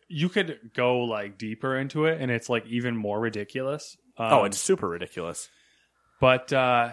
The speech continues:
Speaker 1: yeah, that was fun. That was fun to read, to read, and, like, I, 'cause, like,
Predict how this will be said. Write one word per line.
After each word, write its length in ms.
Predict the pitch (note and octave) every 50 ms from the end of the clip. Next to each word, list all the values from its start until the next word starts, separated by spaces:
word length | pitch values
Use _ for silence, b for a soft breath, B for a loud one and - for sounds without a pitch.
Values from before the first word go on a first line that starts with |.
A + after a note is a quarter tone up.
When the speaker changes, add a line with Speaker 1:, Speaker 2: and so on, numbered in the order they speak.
| - _
Speaker 1:
yeah, 180 | - C#3 C3+ C3+
that 120 | D3 E3+
was 160 | F3 C#3+ -
fun. 320 | - - A2+ G2+ G2 G2+ G#2+ _ _ _ _ _ _ _ _ _ _ -
That 140 | B2 B2 B2
was 160 | B2 A#2 -
fun 240 | - - A#2 A2+ A2
to 60 | G#2
read, 280 | G2+ G#2+ G#2 A2 G#2+ -
to 120 | - C3
read, 280 | A#2+ A2+ A#2 A#2 A#2+ B2+
and, 140 | B2+ A#2+ A#2
like, 300 | A2+ A2 G#2 - - -
I, 180 | A#2+ A2+ A2+ G#2+ - _ _ -
'cause, 220 | - C#3 C3 B2 C#3+
like, 260 | C#3 B2+ A#2+ -